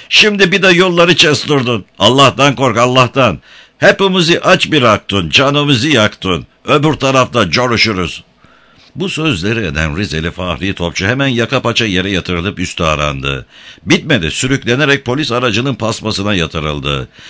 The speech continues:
Bitmedi, ardından bir fezleke hazırlandı ve derhal nöbetçi mahkemeye sevk edildi. Sonuç, Fahri Topçu tutuklandı, yani o şimdi hapiste. Peki itham edildiği suçu mu soruyorsunuz?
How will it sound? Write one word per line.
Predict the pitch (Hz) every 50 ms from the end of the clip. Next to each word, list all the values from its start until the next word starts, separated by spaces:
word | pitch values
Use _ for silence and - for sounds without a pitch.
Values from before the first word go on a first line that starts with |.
| - - -
Bitmedi, | - - 143 156 - - - 80 73 95 104
ardından | 78 78 104 107 92 82 104 104 92 95 92 87 76 82
bir | 110 110 92
fezleke | - 107 104 101 78 73 95 87 113
hazırlandı | 101 82 76 71 95 87 80 82 85 85 90
ve | 87 90 82
derhal | 127 147 147 123 127 131 127
nöbetçi | 110 113 113 117 110 - - 123
mahkemeye | 110 107 101 98 - 104 98 95 95 95
sevk | - - 85 87 80 73
edildi. | 78 73 71 76 73 69 67 73 67 62 57 - _ _ _ _ - - - - - - -
Sonuç, | - - 90 82 76 90 110 117 - - - _ _ _
Fahri | - 110 107 95 90 104 -
Topçu | - 92 82 76 - 120 123
tutuklandı, | - 107 92 110 101 85 90 90 85 78 71 73
yani | 76 78 92 92 85 80 80
o | 82 76 113 117
şimdi | 92 - - 147 131 95 87 95
hapiste. | 90 85 - 85 78 73 - - 78 71 67 65 64 _ _ _ _ _ _ _ - - _ _ _ _ _ -
Peki | - 156 156 185 156
itham | 120 143 - 143 156 160 160
edildiği | 156 143 156 151 147 151 143
suçu | - 147 143 - 175 156
mu | 139 95
soruyorsunuz? | - 85 85 80 80 76 76 73 - 78 69 69 69 65 - -